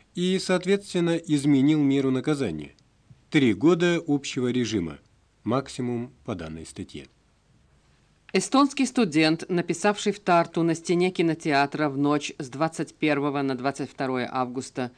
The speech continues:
Speaker 2: "Чехи, мы ваши братья", при задержании был зверски избит.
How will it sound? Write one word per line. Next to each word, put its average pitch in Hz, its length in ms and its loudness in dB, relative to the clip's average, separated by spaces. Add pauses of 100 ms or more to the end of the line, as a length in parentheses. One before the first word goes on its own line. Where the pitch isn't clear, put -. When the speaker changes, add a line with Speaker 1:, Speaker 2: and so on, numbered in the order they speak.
(240)
Speaker 2:
"Чехи, 139 600 0 (160)
мы 143 380 0 (100)
ваши 120 340 -4
братья", 185 540 -2 (480)
при 196 100 4
задержании 190 640 4
был 190 200 6
зверски 160 540 0
избит. 143 440 -4